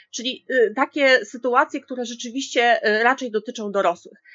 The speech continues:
Ale jak schodzimy troszkę niżej, e, na tej liście, to tam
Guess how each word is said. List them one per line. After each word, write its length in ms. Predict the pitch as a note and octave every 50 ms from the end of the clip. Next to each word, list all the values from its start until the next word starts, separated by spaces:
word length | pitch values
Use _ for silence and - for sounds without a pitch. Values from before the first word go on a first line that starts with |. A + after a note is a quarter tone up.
| - -
Ale 180 | - G3+ G#3 G#3
jak 240 | G#3+ A#3 C4 B3+ A#3+ -
schodzimy 440 | - - - A#3 - F4 G#4+ G#4+ E4+
troszkę 340 | C4+ A#3 A3 - - A3+ G#3+
niżej, 440 | C4+ F4+ F4+ E4+ B3+ A3+ A3+ A3+ -
e, 540 | - G#3 G3+ G3 G3 F#3+ F#3+ F#3+ F#3+ F#3+ E3
na 140 | F3+ G#3+ G#3+
tej 200 | G#3 - A3 G#3
liście, 400 | F#3 F#3 - - - G#3+ - - G4 - - - - _
to 80 | - B3+
tam 140 | B3 E4+